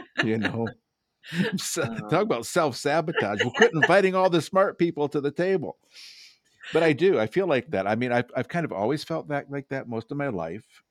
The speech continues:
Speaker 1: And I know it's not true, right? I, I'm,
Speaker 2: Yeah.
Speaker 1: I'm, I'm pretty intelligent.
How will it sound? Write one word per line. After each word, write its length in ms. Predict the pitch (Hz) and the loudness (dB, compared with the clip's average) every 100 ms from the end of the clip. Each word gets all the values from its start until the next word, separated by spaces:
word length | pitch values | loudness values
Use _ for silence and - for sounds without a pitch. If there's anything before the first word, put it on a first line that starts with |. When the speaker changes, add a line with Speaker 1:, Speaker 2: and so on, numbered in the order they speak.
| _ | _
Speaker 1:
And 140 | 90 - | -18 -10
I 80 | 98 | -6
know 220 | 104 147 | -2 -2
it's 160 | 160 | -2
not 180 | 151 151 | -6 -6
true, 440 | 147 - 104 - 139 _ _ _ | -8 -8 -8 -8 -20 _ _ _
right? 320 | 95 98 139 _ _ _ _ - | -8 -6 -10 _ _ _ _ -10
I, 100 | 120 _ _ | -10 _ _
I'm, 100 | 143 _ _ _ _ | -12 _ _ _ _
Speaker 2:
Yeah. 120 | 139 147 | -18 -8
Speaker 1:
I'm, 180 | 135 196 _ _ _ | -8 -8 _ _ _
I'm 140 | 175 - | -10 -6
pretty 260 | 302 233 | -4 -2
intelligent. 540 | 135 113 98 78 92 | -2 -2 -6 -6 -12